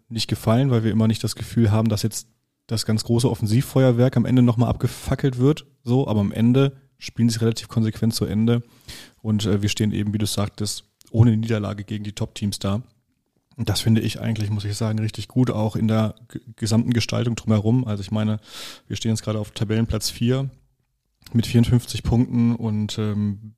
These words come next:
ja, ich würd mal sagen, was ist jetzt euer Gefühl? Ist das noch ein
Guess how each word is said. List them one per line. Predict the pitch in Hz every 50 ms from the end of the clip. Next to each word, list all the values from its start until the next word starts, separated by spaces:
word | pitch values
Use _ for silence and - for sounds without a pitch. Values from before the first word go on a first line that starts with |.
| _ _ _ _ _ _ 104
ja, | 101 98 98 101 101 -
ich | 101 - - -
würd | 113 110 -
mal | 107 104 101
sagen, | 104 104 104 107 107 107 107 - - - - - - - - - - - _ _ _ _ _ _ _ _ _ _ _ _ _ _
was | 117 117 113 -
ist | 131 -
jetzt | 127 113 -
euer | 117 120 113
Gefühl? | 113 113 - - - 139 123 107 101
Ist | - - 101 - -
das | 120 - -
noch | 120 110 - -
ein | - 110 107 107 107 107 107 104